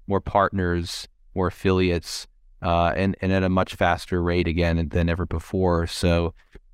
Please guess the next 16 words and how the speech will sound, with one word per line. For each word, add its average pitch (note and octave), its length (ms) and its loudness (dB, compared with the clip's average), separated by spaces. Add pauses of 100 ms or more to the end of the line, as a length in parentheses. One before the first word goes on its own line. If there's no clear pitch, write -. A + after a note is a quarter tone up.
uh, E2+ 300 2
you G#2+ 100 -6
know, F#2 80 0
healthcare G#2+ 600 2
has, F#2+ 580 0
uh, E2+ 260 0
extremely A2+ 520 0
valuable F#2 560 4
information. F2+ 760 -2 (520)
It's, - 480 -2
uh, E2 180 2
very G2+ 260 4
personal. F#2 600 2
It's, - 240 -4
it's - 200 -6
very, F2 500 0